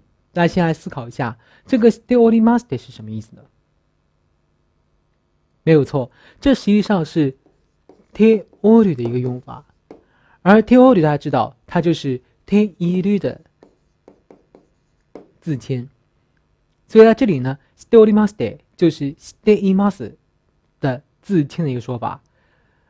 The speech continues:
我们和桥口要约好了三点见面这件事情。然后、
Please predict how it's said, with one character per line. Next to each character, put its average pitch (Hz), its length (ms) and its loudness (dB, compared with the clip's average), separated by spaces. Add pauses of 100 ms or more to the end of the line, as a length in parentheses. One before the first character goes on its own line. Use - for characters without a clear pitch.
(160)
我 156 100 2
们 180 240 4
和 165 400 2
桥 170 260 -2
口 151 180 -2
要 156 300 -2
约 180 180 2
好 117 240 -6
了 143 220 -4
三 170 240 -4
点 123 200 -8
见 160 240 -8
面 180 240 -2
这 120 120 -18
件 107 120 -16
事 110 140 -20
情。 104 180 -20 (1300)
然 147 140 -2
后、 147 220 -6